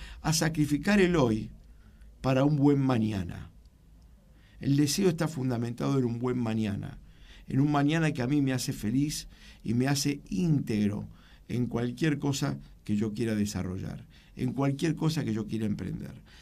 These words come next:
Ahora, ¿cuáles son las consideraciones que yo digo este, después de este editorial?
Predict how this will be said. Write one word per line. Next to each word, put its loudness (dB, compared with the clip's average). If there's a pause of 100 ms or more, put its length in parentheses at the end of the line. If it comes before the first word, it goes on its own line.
(160)
Ahora, 4
¿cuáles 4
son 4
las 6
consideraciones 2
que -12
yo -6
digo -4
este, -4 (300)
después -2
de 0
este -6
editorial? -10